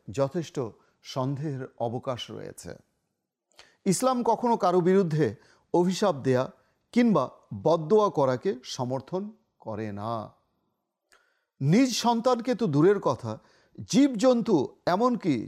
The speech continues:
জড় পদার্থকেও অভিশাপ দেয়া সমর্থন করে না।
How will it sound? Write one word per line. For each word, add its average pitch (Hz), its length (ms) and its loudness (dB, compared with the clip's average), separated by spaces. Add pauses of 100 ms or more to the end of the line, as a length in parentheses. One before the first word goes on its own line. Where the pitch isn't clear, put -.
জড় 180 440 4 (100)
পদার্থকেও 165 840 2
অভিশাপ 156 600 0
দেয়া 143 600 2 (360)
সমর্থন 147 720 -2
করে 117 440 0
না। 117 320 -2